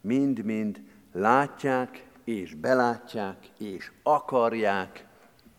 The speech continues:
egymást bíztatják, „Menjünk oda az Istenhez, és járjunk az ő utaiba.” Azok is, akik most egészen mást hirdetnek.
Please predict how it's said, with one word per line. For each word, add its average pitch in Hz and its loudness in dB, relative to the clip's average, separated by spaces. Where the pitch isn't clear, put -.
egymást 127 4
bíztatják, 107 -2
„Menjünk 139 -2
oda 113 -2
az 101 -2
Istenhez, 85 -8
és - -6
járjunk 107 2
az 85 -12
ő 87 -2
utaiba.” 76 -10
Azok 139 4
is, 135 -6
akik 113 -10
most 117 -6
egészen 117 -2
mást 85 -8
hirdetnek. - -12